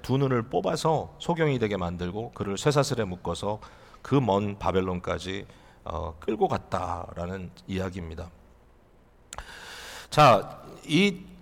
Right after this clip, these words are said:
예루살렘의 무너짐, 이것은 그냥 스토리에 기록된 그런 일종의, 예, 판타지가 아니고요. 어, 여러분이 아시는 대로, 어, 이것은 주전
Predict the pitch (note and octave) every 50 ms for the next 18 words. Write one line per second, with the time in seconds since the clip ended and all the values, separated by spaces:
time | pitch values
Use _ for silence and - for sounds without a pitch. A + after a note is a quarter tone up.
0 | - C#3 A2+ A#2 C3 D3+ F3 F#3 D#3 F3+ F3+ F3+ F3+ F3 F3 F3 E3+ E3 E3 E3+
1 | E3+ D#3+ B2 A#2 C3 C#3 C3+ A#2+ A#2 G2+ F2+ F2 F2+ - A#2+ B2 D3+ D3 - G#3
2 | A3 G#3 - C3+ C#3+ D#3 D#3+ D3+ A2 F#2 F2 - - - - - - - - -
3 | - - - - - - - - - G3+ B3 B3+ B3+ B3 A#3+ G#3+ G#3 G3+ G3+ G3+
4 | F#3+ - - - - - - - - - C#3 D3+ D3 - - D3+ C#3 C3+ C3 A2+
5 | G2+ F#2 - - A#2+ B2 A2+ A2 A2 G#2+ - A#2+ A#2+ B2+ B2 A#2 G#2+ F2 - -
6 | - G#2 F#2 F2+ - F#3+ A3+ A3+ - A#3 - - C3 C4+ - F#2 F#2 G2+ G2+ G#2+
7 | F#2 E2 F2 G2+ A#2 G2+ F2 - - - - - - - G2 F#2+ F#2 F2 F2+ G2
8 | A2 C3 D3+ D3+ D3+ D#3 D#3+ C#3 G#2 G#2 A2+ - D#3+ D#3+ D3+ C#3+ A#2+ - G3+ F#3
9 | C3 D#3+ D#3+ G2 D#2 E2 - - - - - - - - - - - - - -
10 | F#2 F#2 F#2 F#2 F#2 F#2 F2+ G#2+ A2 C3+ C3 C#3+ D3+ C#3+ C#3+ - - C3 C#3 C#3+
11 | C#3 D#3 D#3 D#3+ D#3+